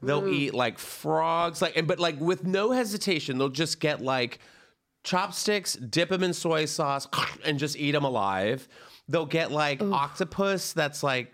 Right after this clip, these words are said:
Speaker 2: Not dead.
Speaker 1: dead, and
Speaker 2: Oh,
Speaker 1: they'll
Speaker 2: that's
Speaker 1: pour soy sauce on it and it, like, comes back alive, and they'll
Speaker 2: Oh,
Speaker 1: eat it.
Speaker 2: no.
Speaker 1: It's insane. And I watch it, and I don't know why.
Speaker 2: You love it.
Speaker 1: I don't love it. I'm just like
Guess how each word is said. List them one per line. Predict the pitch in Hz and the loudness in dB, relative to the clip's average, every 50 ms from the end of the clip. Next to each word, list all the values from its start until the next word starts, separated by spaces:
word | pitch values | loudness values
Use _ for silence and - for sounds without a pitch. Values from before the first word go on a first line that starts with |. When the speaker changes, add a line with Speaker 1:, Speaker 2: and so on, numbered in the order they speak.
| - - | -2 2
Speaker 2:
Not | 190 185 175 185 175 | 2 4 4 2 2
dead. | - 151 135 131 135 143 143 147 156 170 175 | 0 2 2 2 4 4 4 4 4 2 2
Speaker 1:
dead, | 175 | 4
and | - 156 | 4 4
Speaker 2:
Oh, | - | 4
Speaker 1:
they'll | 139 139 | 4 2
Speaker 2:
that's | 175 - - | 0 0 2
Speaker 1:
pour | 156 151 143 143 | 2 4 4 4
soy | 143 - - 160 147 143 | 2 0 0 2 2 2
sauce | 147 147 - 170 165 147 - | 2 2 2 2 2 2 2
on | 180 170 170 | 2 2 2
it | 175 | 2
and | 170 147 | 2 2
it, | 127 | 2
like, | 123 123 120 | 2 2 0
comes | - - - 139 139 139 131 123 | -2 -2 0 2 2 2 0 2
back | - 143 139 135 - | 2 2 2 2 0
alive, | 135 127 120 123 127 131 - 320 | 0 2 4 4 4 4 4 4
and | 330 330 339 | 6 6 4
they'll | 339 339 | 4 4
Speaker 2:
Oh, | 330 339 339 | 4 4 4
Speaker 1:
eat | 349 | 4
it. | 349 | 4
Speaker 2:
no. | 349 370 440 440 427 330 339 339 349 | 4 4 4 4 4 4 4 4 2
Speaker 1:
It's | 349 349 | 2 2
insane. | 330 302 302 330 320 311 254 185 156 135 117 113 - | 0 0 0 0 0 0 2 2 0 0 -2 -2 0
And | - 156 175 175 | 0 0 2 2
I | 175 170 | 0 0
watch | 165 156 156 160 180 185 - - | 2 2 2 0 0 -2 -2 0
it, | 226 220 220 - - | 0 0 0 0 0
and | - 147 151 | 0 2 2
I | 151 143 | 2 0
don't | 139 131 139 131 143 139 120 | 0 0 0 0 2 0 0
know | 139 135 131 | 0 0 0
why. | 123 113 101 90 80 62 57 50 - - - - - _ | 0 0 0 0 -2 -4 -8 -12 -14 -18 -20 -20 -20 _
Speaker 2:
You | - 196 190 180 | 0 2 2 2
love | 165 139 113 - - | 2 0 -2 -4 -6
it. | - - - - - - - - | -8 -8 -8 -8 -10 -16 -10 -6
Speaker 1:
I | 185 190 | -4 -4
don't | 165 139 196 202 240 233 175 | 0 0 0 2 2 2 2
love | 156 143 151 151 139 | 2 2 2 2 2
it. | 117 113 | 2 2
I'm | 117 123 | 2 2
just | 113 143 151 143 - | 0 0 -2 0 0
like | 151 135 123 117 - | 0 0 0 -2 -6